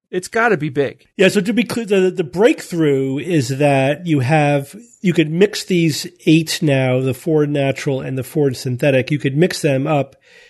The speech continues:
Speaker 2: in different orders and have a stable molecule. And the affinity of, uh, the, of the,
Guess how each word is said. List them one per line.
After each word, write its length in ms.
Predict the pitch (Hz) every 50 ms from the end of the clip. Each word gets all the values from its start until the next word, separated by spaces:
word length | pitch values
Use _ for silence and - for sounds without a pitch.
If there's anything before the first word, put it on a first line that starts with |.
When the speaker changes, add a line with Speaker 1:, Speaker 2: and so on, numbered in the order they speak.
| _ _ _ -
Speaker 2:
in 200 | 196 175 143 120
different 340 | - 170 170 - 147 143 160
orders 460 | 180 175 175 165 143 131 135 127 113
and 100 | 139 127
have 140 | 120 143 135
a 60 | 135
stable 340 | 123 - - 156 147 131 127
molecule. 800 | 127 147 143 139 127 123 127 - 135 123 120 120 147 175 170 - _ _ _ _ _ _ _ _
And 580 | - 240 220 220 196 170 160 156 156 160 - - _ _ _ _ _ _
the 400 | - 160 151 147 143 147 160 156 240
affinity 880 | 214 - - - - 254 269 233 175 156 139 135 135 135 139 131 _ _ _ _ _ _ _ _ _ _
of, 460 | - 160 147 147 143 143 135 127 - - -
uh, 280 | 202 165 147 143 143 139
the, 160 | 131 151 160 - -
of 280 | 190 175 151 135 135
the, 100 | 143 156